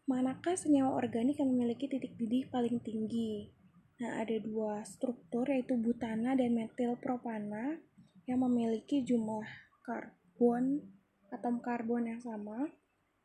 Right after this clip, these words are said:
dan diberikan pula empat alasan.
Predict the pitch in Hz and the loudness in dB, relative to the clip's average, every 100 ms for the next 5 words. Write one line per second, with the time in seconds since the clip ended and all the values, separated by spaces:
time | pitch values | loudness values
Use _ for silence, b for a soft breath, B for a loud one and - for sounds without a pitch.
0 | _ _ _ _ _ B B B - 254 | _ _ _ _ _ B B B 0 4
1 | 269 254 233 226 233 226 226 226 226 226 | 4 4 2 0 0 0 -2 0 -4 -2
2 | 226 247 285 254 262 277 - _ _ - | 0 2 2 2 0 -4 -6 _ _ -12
3 | 240 220 220 - - 226 214 208 | -6 -6 -6 -8 -4 -2 -4 -6